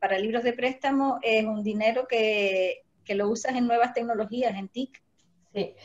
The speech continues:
Speaker 2: el libro, claro, sustituir, al fin y al cabo, es sustituir los libros por la, por tablets. O sea, el dinero que se gasta, tanto la familia como los centros, en vez del libro, en tablets.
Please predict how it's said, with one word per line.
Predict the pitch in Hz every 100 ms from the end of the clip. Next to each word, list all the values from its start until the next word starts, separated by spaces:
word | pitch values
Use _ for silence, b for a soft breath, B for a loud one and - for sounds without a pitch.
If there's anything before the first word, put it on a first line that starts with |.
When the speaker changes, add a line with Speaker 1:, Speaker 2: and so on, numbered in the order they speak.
| b -
Speaker 2:
el | 208
libro, | 226 247 240
claro, | 254 208 196 214 196
sustituir, | 240 247 262 277 349 427 -
al | 233
fin | 302 285
y |
al | 277
cabo, | 294
es | 277
sustituir | 269 254 247 269 277
los | 269
libros | 277 330 330
por | 285 277
la, | 247 220 226
por | 233 226
tablets. | - 214 175 160 - -
O | 208
sea, | 233
el | 202
dinero | 233 285 285
que | 262 240
se | 247
gasta, | 226 - 175 - - _ b b b b
tanto | 226 208
la | 226 214
familia | 226 247 240 202 160 - _ _ _ _ _ _ _ -
como | 214 208 208
los | 202 202 202 202
centros, | - 294 381 440 494 453 - _ _ _ _ _ _
en | 208 208
vez | 233
del | 233 240
libro, | 320 403 415 - - -
en | 208 -
tablets. | 180 143 131 127 _